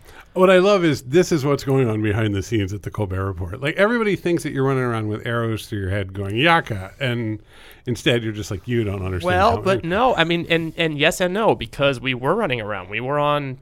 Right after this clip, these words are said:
Speaker 2: the, the demands of the job did not change, you know, when our software got better or, or
Speaker 1: Mm-hmm.
Speaker 2: before it did. I, we were on, I was, I would, you would be on an hour deadline, an hour and a half deadline. You would really have to turn something around fast.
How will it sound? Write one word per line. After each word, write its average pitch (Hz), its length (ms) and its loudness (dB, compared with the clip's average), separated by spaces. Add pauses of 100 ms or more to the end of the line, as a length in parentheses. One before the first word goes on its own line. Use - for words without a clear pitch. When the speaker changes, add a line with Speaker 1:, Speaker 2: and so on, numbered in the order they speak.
Speaker 2:
the, 117 300 -2
the 120 120 -6
demands 120 440 -2
of 185 60 -6
the 170 80 -2
job 156 280 2
did 143 100 -4
not 139 180 -2
change, 123 500 -4 (200)
you 120 100 -6
know, 113 100 -4
when 110 160 -4
our 107 80 -2
software 139 380 -4
got 87 160 -14
better 98 380 -6
or, - 20 -2
or 107 240 -2
Speaker 1:
Mm-hmm. 82 100 -12
Speaker 2:
before 147 340 -2
it 107 80 -6
did. 78 240 -14
I, 87 280 -10
we 117 380 -8
were 123 220 -2
on, 117 380 -2
I 107 140 -6
was, 117 200 -8
I 110 160 -6
would, 107 160 -10
you 107 120 -12
would 107 100 -14
be 117 80 -8
on 107 80 -10
an 101 120 -12
hour 127 280 0
deadline, 95 360 -10
an 90 60 -14
hour 120 240 -4
and 120 80 -4
a 107 40 -6
half 110 220 -2
deadline. 95 260 -12
You 98 80 -14
would 98 180 -16
really 143 220 -2
have 127 160 -6
to 107 80 -10
turn 107 200 -8
something 90 240 -12
around 98 320 -8
fast. - 560 -8